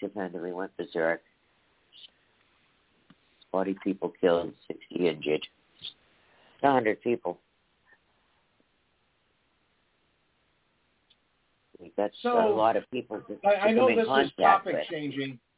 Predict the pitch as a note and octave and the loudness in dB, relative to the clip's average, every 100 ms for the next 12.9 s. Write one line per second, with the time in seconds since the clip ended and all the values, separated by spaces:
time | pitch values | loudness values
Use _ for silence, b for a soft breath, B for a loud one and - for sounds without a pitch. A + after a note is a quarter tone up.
0 | _ _ - _ _ _ F3+ F#3 F3+ G3+ | _ _ -20 _ _ _ 2 2 0 -6
1 | F#3 D3 D#3 A3 - A3 G3+ F3+ F#3+ F#3 | 2 6 6 4 -2 -2 0 0 -2 -2
2 | D#3+ C#3 C3+ _ _ _ _ _ _ _ | 0 -2 -4 _ _ _ _ _ _ _
3 | _ _ _ _ _ _ _ _ E3 E3 | _ _ _ _ _ _ _ _ 0 2
4 | D#3+ C#3 - _ _ _ - A#3 A3+ A3 | 2 0 -12 _ _ _ 0 2 4 2
5 | G#3+ G3 F3+ G3 G#3+ G#3 G3+ G3+ F#3 F3+ | 0 -2 0 4 4 6 4 2 0 -2
6 | F3+ F#3 G3 G3 F3+ E3+ C#3+ F3+ E3+ F3+ | -2 -6 -4 -4 -4 -4 -6 -6 -2 -2
7 | E3+ F3 D#3 E3 E3+ E3+ D3+ D3+ D#3 C#3+ | -4 -8 -6 -6 -6 -10 -4 2 2 0
8 | D3 - - D#3+ - D#3+ C#3 - C3 B2 | -10 -10 -6 -6 -6 -10 -10 -8 -4 -2
9 | A#2 - D#3+ D3 C3 B2+ B2+ B2 B2+ A2+ | -4 -2 -2 0 -4 0 -2 0 -4 -4
10 | - C3+ B2+ G2 - _ _ _ _ _ | -8 2 4 4 0 _ _ _ _ _
11 | _ _ _ _ _ _ _ _ _ _ | _ _ _ _ _ _ _ _ _ _
12 | _ _ _ _ _ _ - D2 F2 | _ _ _ _ _ _ -8 0 0